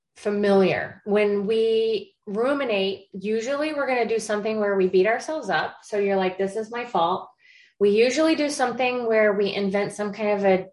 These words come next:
disastrous future, which is he won't, we, we won't regain this closeness. And also we make up other stuff, like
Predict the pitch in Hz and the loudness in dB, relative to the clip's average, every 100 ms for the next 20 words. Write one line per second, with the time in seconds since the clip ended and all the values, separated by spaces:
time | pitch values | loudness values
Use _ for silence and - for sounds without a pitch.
0 | - 190 185 180 180 185 233 233 - 180 | -10 -2 0 2 0 -2 -4 -4 0 0
1 | 180 165 220 - 196 196 185 180 175 - | 2 -2 -4 -4 -4 0 2 2 -2 -10
2 | - _ _ _ - 226 208 208 202 - | -16 _ _ _ -2 0 2 0 -4 -8
3 | 202 233 190 202 233 220 220 202 190 202 | 0 0 2 0 0 0 0 -2 -2 -2
4 | 202 196 - _ _ _ - 190 185 170 | -2 -4 -8 _ _ _ -2 -2 -2 -6
5 | 156 190 - - - - _ - 226 226 | -6 -8 -14 -20 -20 -20 _ -2 2 4
6 | 226 220 - _ _ _ _ 220 233 233 | 4 2 -4 _ _ _ _ 2 2 4
7 | 254 247 247 - - 220 226 214 214 214 | 2 4 2 -2 -2 0 2 0 0 -2
8 | 214 - 262 254 - 180 165 - 196 180 | -2 -4 0 0 -2 -4 -4 -4 -2 0
9 | 175 - | 0 -6